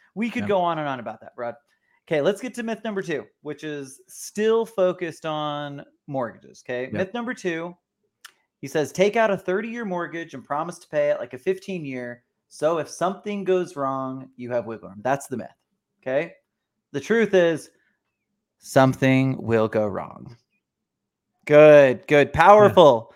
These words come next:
Speaker 1: powerful stuff, Dave.
Speaker 2: <laughs>
Speaker 1: Uh, <laughs> I'm just kidding. Again, like, I don't even know if there's much to say there other than Dave's suggesting that your things will go, or, or that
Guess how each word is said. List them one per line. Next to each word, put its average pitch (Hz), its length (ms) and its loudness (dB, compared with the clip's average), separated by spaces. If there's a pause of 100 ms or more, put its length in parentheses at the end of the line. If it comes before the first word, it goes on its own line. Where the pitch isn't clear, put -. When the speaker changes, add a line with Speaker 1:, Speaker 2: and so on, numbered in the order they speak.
(120)
Speaker 1:
powerful 185 380 6
stuff, 156 240 0
Dave. 127 260 -4
Speaker 2:
<laughs> - 40 -18 (280)
Speaker 1:
Uh, 170 180 4 (640)
<laughs> 320 720 -4
I'm 202 140 8
just 214 180 -6
kidding. 180 300 2
Again, 190 360 4
like, 175 160 -4
I 190 60 -2
don't 208 120 -6
even 180 160 -12
know 185 80 -8
if 175 80 -12
there's 156 240 -12
much 165 240 -12
to 151 100 -18
say 190 300 -6
there 135 360 -8
other 139 300 -8
than 127 380 -14 (340)
Dave's 147 340 -10
suggesting 127 920 -14 (460)
that 120 440 -8 (720)
your 120 600 -8 (260)
things 156 340 -4
will 156 280 -2
go, 156 140 0
or, 139 120 0 (160)
or 208 160 2
that 170 300 -2